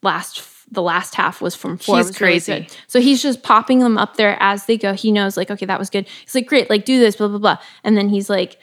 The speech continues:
Speaker 1: so the singer has no idea what's going on. They're just, like, being produced and, like, they don't know what all the action that's happening. And then it's like, "Okay, great, we got the verse, move on to the pre,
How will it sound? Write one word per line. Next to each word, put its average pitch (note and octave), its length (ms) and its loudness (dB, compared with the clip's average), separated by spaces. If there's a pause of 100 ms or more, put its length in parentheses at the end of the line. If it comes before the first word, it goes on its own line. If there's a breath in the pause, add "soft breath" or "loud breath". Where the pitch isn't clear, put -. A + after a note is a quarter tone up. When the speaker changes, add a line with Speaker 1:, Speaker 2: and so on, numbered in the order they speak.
(260 soft breath)
Speaker 1:
so - 140 -8
the A#3+ 80 2
singer F4 240 0
has D#4 180 2
no G#3+ 120 -2
idea G3 280 -6
what's - 200 -18
going F3 260 -10
on. - 240 -14 (200)
They're B3 160 6
just, B3 200 0
like, G3+ 500 0
being G#3 240 2
produced G3 760 0
and, G#3 180 2
like, F3+ 240 -4 (460 loud breath)
they G3+ 100 2
don't A3 200 2
know F3+ 240 2
what F#3 400 -4
all F#3+ 140 2
the F#3+ 140 2
action F3+ 280 -2
that's F3+ 160 -8
happening. G3 540 -4
And A3+ 200 4
then A3 320 4
it's - 100 -10
like, B3+ 140 0
"Okay, C#4+ 200 2
great, C4+ 220 6
we A3 80 0
got A3+ 200 2
the A#3 60 -4
verse, A3 360 2 (320 loud breath)
move G3+ 180 -2
on G3 140 2
to A#3 80 0
the B3 60 -2
pre, A3+ 340 2